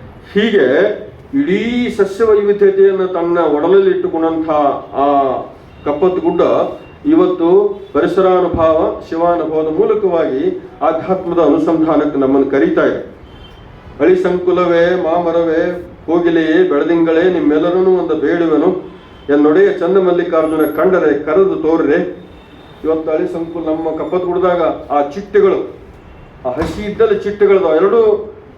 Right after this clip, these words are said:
ಗಂಡು ಹೆಣ್ಣು ಕೂಡ ಇರ್ತಾವ್ರೆ. ಅವು ಹಿಡಿಯಕ್ಕೆ ಹೋದ್ರೆ ಒಂದು ಸಿಗುದಿಲ್ಲ, ಹಿಡಿದ್ರೆ ಎರಡೂ ಹಿಡಿಬೇಕು,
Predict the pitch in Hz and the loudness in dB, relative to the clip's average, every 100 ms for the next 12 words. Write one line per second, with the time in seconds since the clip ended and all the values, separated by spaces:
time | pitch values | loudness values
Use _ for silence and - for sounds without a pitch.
0 | - 139 135 185 233 214 214 208 208 214 | -12 -6 0 2 2 2 2 2 2 2
1 | 208 185 185 131 - - - - - 151 | 2 0 -2 -4 -8 -14 -20 -20 -6 0
2 | 202 - 208 214 190 196 196 196 185 156 | 2 2 2 4 4 2 2 2 2 2
3 | - - - 175 202 196 165 190 214 190 | -2 -6 -4 0 4 4 4 2 4 4
4 | 170 156 147 196 208 | 2 0 -2 -2 -4